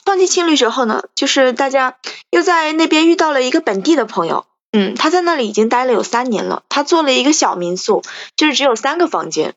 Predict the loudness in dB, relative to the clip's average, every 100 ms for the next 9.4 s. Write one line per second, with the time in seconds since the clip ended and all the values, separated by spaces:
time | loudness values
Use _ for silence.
0 | _ -4 0 0 0 2 2 2 2 0
1 | 0 0 0 -2 -2 0 0 0 0 0
2 | -2 -2 -2 -4 -12 -14 -16 -20 -6 -2
3 | -2 0 0 2 2 2 2 0 0 -2
4 | 0 0 0 0 -6 -8 -18 -6 0 2
5 | 2 0 0 0 0 -2 -2 -2 -2 0
6 | 0 0 0 -2 -2 -4 -4 -8 _ _
7 | _ -4 0 2 2 2 2 2 2 2
8 | 2 0 2 2 2 0 -2 -2 -2 -8
9 | _ -4 -2